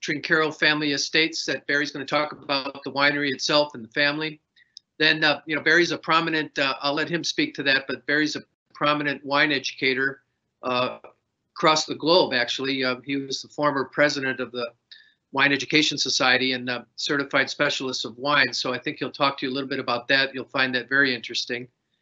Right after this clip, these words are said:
And then what brought us together in our collaboration was, uh, the Wine Aroma Wheel, which is a wonderful game-based learning activity.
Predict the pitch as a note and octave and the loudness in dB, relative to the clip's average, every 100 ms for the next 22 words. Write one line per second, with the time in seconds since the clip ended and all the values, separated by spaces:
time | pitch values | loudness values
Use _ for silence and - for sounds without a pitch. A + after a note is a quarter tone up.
0 | _ _ _ _ - C#3+ D#3 D#3+ E3 E3 | _ _ _ _ -2 2 4 6 4 4
1 | F3 F3+ - F3 F3 F#3 F3 D#3+ - D3+ | 4 4 0 2 4 4 4 2 2 0
2 | D3 C#3+ - D#3+ D#3 D#3 D#3 D#3+ D#3+ D3 | 2 2 0 2 2 4 2 0 -4 -4
3 | C#3+ C#3+ C#3+ C3 B2+ B2+ C#3 D3+ D3+ D3+ | -4 -4 -6 -6 -6 -8 0 0 2 0
4 | D3+ C#3+ D3+ D#3+ C#3+ C#3 - C3 C3+ B2 | -2 -2 0 0 0 -4 -6 -8 -6 -4
5 | C#3+ C#3+ - C#3 B2+ - _ _ _ D3 | -4 -4 -4 -4 -4 -8 _ _ _ 0
6 | C#3+ C#3 C#3 - C#3+ C#3+ C#3+ C#3 C#3+ C#3 | 2 4 2 2 0 2 2 2 0 2
7 | C3+ | 0